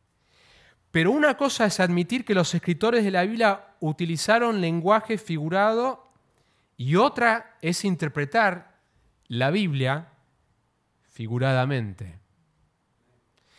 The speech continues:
Los símbolos usados en el Apocalipsis forman parte del lenguaje figurado,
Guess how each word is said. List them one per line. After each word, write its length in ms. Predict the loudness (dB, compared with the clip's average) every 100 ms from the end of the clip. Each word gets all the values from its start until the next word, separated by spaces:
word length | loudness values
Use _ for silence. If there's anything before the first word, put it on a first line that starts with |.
| _ _ _ _ -2
Los 220 | 2 2
símbolos 680 | 0 -2 0 0 0 -2 -4
usados 580 | -10 -2 0 2 0 -2
en 60 | -2
el 100 | 0
Apocalipsis 920 | 0 -2 -2 -2 -4 -2 -2 -4 -10
forman 580 | -2 2 4 4 0 2
parte 400 | 4 4 2 -2
del 120 | 0
lenguaje 580 | 0 0 4 4 2 -4
figurado, 880 | -2 -2 0 2 2 2 0 -6